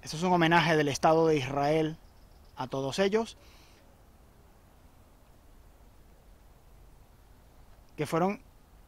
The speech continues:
alrededor de siete mil voluntarios judíos que participaron en la Guerra Civil Española como combatientes. Y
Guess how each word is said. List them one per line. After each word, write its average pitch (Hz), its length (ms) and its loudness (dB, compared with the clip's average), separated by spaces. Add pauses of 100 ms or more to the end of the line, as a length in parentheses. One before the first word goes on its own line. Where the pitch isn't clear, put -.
alrededor 160 500 4
de 180 140 4
siete 175 560 4
mil 202 180 2
voluntarios 156 800 -2
judíos 165 760 -4
que 135 120 -8
participaron 139 640 -4
en 135 40 -4
la 127 80 -6
Guerra 135 200 -6
Civil 127 220 -8
Española 170 520 -8 (520)
como 127 200 -10
combatientes. 135 800 -6 (3000)
Y 220 280 2